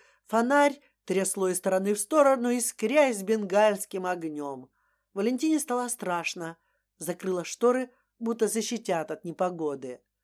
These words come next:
Марго с Наташей спали вместе с нею. Она укрывала их одеялом,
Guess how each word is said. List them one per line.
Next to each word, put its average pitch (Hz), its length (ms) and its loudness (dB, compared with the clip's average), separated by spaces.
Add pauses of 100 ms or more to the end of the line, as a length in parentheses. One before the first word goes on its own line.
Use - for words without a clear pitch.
(280)
Марго 277 280 2
с 427 60 -6
Наташей 226 440 -4
спали 220 360 0
вместе 196 420 -6
с 190 140 -12
нею. 143 580 -8 (600)
Она 190 220 -2
укрывала 202 500 -2
их 220 160 -2
одеялом, 214 600 -4